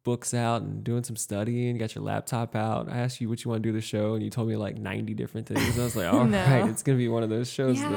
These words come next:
Speaker 2: I couldn't really, like, pinpoint one thing.
Speaker 1: Mm-hmm.
Speaker 2: Um, I guess I really did a little deep dive into Law of One stuff.
Speaker 1: Mm, okay.
Speaker 2: Some Aaron Apke stuff.
Speaker 1: Yeah.
Speaker 2: Um, and then we did go to a Gene Keys book club this last Tuesday.
Speaker 1: Yeah.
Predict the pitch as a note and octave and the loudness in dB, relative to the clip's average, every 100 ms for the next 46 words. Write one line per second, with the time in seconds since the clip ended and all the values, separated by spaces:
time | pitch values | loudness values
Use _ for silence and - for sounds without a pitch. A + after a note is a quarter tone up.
0 | - B3 - D#4 F#4 C4 B3 A3 - - | 0 -2 -4 -6 -4 0 0 0 -6 -6
1 | G3 F#3 - G3 F#3+ F#3 C#3+ D3 F3 - | -6 -4 -2 -2 -2 -6 -4 -4 -4 -2
2 | E3 F3 F#3+ G#3 A3 G3+ - E3+ E3 E3 | -2 -2 -2 -2 -2 -2 -2 -2 -2 -4
3 | F3+ G#3 - F#3 A#3+ C#4 G3+ E3+ F3 F3 | -8 -10 -6 -2 -2 -2 -4 -2 0 -2
4 | E3 _ _ _ _ F3 E3+ E3 E3 D#3 | -4 _ _ _ _ -6 -4 -4 -4 -2
5 | D3+ D3+ E3+ - D#3 D3+ D#3 D3+ D3 D3+ | -4 -4 -6 -2 0 0 -4 -4 -2 -2
6 | D3 D3+ D#3+ E3 - - - - F3+ - | -4 -6 -6 -6 -8 -8 -6 -6 -10 -8
7 | A#2 A#2 A2 G2 - - - F3+ - E3 | 0 0 0 -4 -10 -8 -8 -6 -4 -4
8 | D#3 D#3 - D#3+ - D#3+ - - D3+ F3+ | -4 -6 -6 -8 -8 -12 -12 -8 -6 -6
9 | - - - - C3+ - - - - - | -10 -8 -6 -6 -10 -10 -10 -12 -14 -20
10 | - _ F3+ F3+ F3 F3+ F#3 F3+ F3 E3 | -20 _ -2 0 0 0 -2 0 0 0
11 | D#3+ D#3 - _ _ _ - F3 E3+ - | -2 -4 -8 _ _ _ -8 -4 -4 -2
12 | E3+ E3 E3 D#3+ - D#3+ D#3+ E3+ F#3 - | -4 -2 -6 -8 -8 -6 -6 -8 -10 -10
13 | E3 E3+ - - F3 D#3+ - F#3+ G3+ - | -10 -10 -10 -6 -6 -6 -8 -6 -8 -8
14 | F#3+ - | -8 -8